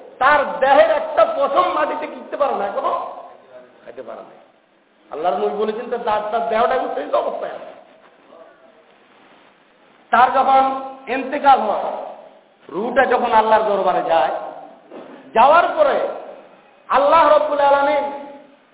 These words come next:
তার রুহকে বলেছে, "হে রুহ, যা, আমি আল্লাহর রহমতের উসিলায় তুই জান্নাতে চলে যা।" সুবহানাল্লাহ।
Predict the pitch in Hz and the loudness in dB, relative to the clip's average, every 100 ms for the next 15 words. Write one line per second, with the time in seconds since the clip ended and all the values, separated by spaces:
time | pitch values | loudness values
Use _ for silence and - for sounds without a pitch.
0 | _ _ _ - 240 269 254 311 311 285 | _ _ _ 0 2 2 0 -6 -4 2
1 | 294 285 311 302 - - - - 247 285 | 2 2 4 4 2 -4 -10 -2 4 4
2 | 285 359 339 349 - - - _ _ _ | 4 -4 -4 -8 -12 -16 -20 _ _ _
3 | - 226 285 233 - - - - - - | -2 2 4 2 0 -8 -12 -18 -20 -20
4 | - - - - _ 202 285 339 302 302 | -20 -20 -20 -20 _ -4 -2 2 4 4
5 | 339 - - 294 330 359 359 339 311 359 | 4 4 2 0 2 2 0 -4 -4 -2
6 | 330 285 220 - 220 226 240 285 294 254 | 2 2 2 -2 0 0 2 -2 -2 -4
7 | 196 165 143 196 208 185 - 180 160 165 | -4 -4 -4 -2 0 2 0 -2 -2 -2
8 | - - - | -2 -6 -12